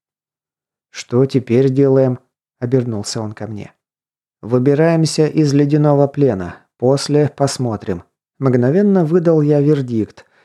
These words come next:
переворачивая на пальце перстень и заставляя фламберж разматериализоваться.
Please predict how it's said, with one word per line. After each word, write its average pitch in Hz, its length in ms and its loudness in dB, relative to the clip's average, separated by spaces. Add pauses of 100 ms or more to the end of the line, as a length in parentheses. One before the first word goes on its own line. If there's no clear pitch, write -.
(160)
переворачивая 120 840 0
на 113 140 -8
пальце 113 420 -6
перстень 156 600 -2 (160)
и 220 140 0
заставляя 151 760 0
фламберж 143 800 -4 (100)
разматериализоваться. 120 1200 -4